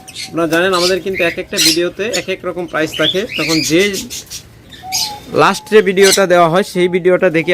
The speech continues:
আপনারা পাখি নিতে আসবেন, কারণ লাস্টের ভিডিও অনুযায়ী দাম নির্ধারণ করা হয়। আর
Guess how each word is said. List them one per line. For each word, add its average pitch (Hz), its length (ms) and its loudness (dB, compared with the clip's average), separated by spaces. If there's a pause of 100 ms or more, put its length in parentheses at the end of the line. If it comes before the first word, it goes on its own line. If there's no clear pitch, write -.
আপনারা 160 220 2 (160)
পাখি 156 200 -2
নিতে 156 180 -2
আসবেন, 147 260 -2
কারণ 151 180 -2 (560)
লাস্টের 170 360 -4
ভিডিও 175 200 2 (160)
অনুযায়ী 165 320 2 (100)
দাম 156 200 0
নির্ধারণ 160 340 2
করা 151 200 2
হয়। 151 140 -4 (2250)
আর 127 60 -6